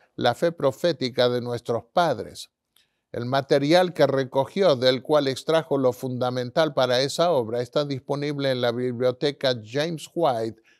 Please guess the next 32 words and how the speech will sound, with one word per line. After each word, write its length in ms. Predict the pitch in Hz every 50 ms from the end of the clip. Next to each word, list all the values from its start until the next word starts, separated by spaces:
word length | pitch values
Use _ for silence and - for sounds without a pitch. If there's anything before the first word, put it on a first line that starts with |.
| _ _
de 520 | - 120 120 131 127 127 123 120 120 - - -
Andrews 640 | 123 143 151 147 143 135 135 135 127 117 - -
University. 1040 | 131 127 123 127 127 123 135 139 135 117 - - - 107 92 82 - 90 90 87 _ _ _ _ _ _ _ _ _ _ _ _
Eso 640 | - 175 170 170 - 190 180 170 160 151 147 135 _ _
permitiría 1000 | 156 147 143 139 135 131 131 131 135 139 135 123 - 143 156 165 175 170 156 147
ver 400 | 143 170 170 151 135 131 123 131
a 100 | 131 131
la 200 | 131 135 131 135
iglesia 680 | 127 117 139 160 175 165 - - 160 147 139 120 - _ _
que 220 | - 135 117 104
no 300 | 104 104 101 98 104 117
estamos 460 | 135 - - 175 170 175 180 170 -
solos 520 | - - 226 214 165 135 131 131 - - 147
en 160 | 131 127 127
nuestra 340 | 131 135 127 - - 127 123
visión 480 | 117 123 120 - - 135 127 123 120
profética. 840 | - 123 127 127 - - 196 196 175 - 131 104 - 78 80 73 - _ _ _ _ _ _ _ _ _ _ _ _ _ _ _ _ _ _ _ _ _ _ _ _ _ _ _
Sobre 280 | - 185 185 175 175
los 120 | 180 180 175
mil 200 | 208 240 240 208
doscientos 540 | 185 165 - - 196 190 190 - 165 143
sesenta 520 | - 147 131 - - 170 175 165 175 151 147
y 40 | 143
mil 220 | 143 151 156 147
doscientos 840 | 143 135 131 127 123 117 - - - 147 147 151 151 - 139 135 123
noventa 560 | 123 127 120 131 139 139 135 135 135 127 135
años 260 | 156 160 151 135 123
de 80 | 117 117
la 160 | 113 113 110
profecía 640 | - 117 120 110 - 117 113 - - 143 147 139
de 120 | 127 131 127
Daniel, 560 | 120 127 127 127 117 101 90 85 90 101